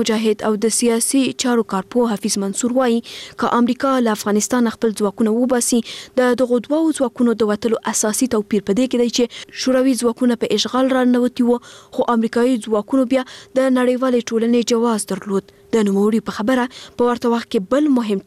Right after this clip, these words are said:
توپیر د هغه ځواکونو رول دی چې د شوروي او امریکایي ځواکونو د شتون پر وړاندې په افغانستان کې جنګېدل او لا هم جنګېږي. حفیظ منصور په دې باور دی چې مجاهدین د نړیوالې ټولنې له پراخ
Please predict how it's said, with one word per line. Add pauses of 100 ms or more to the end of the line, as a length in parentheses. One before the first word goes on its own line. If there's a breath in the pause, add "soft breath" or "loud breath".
توپیر (380 loud breath)
د
هغه (160)
ځواکونو
رول
دی
چې
د
شوروي (140)
او (140)
امریکایي
ځواکونو
د
شتون
پر
وړاندې
په
افغانستان
کې
جنګېدل (380 loud breath)
او (140)
لا
هم (140)
جنګېږي. (280)
حفیظ
منصور
په
دې
باور
دی
چې
مجاهدین
د (140)
نړیوالې
ټولنې (160)
له (100)
پراخ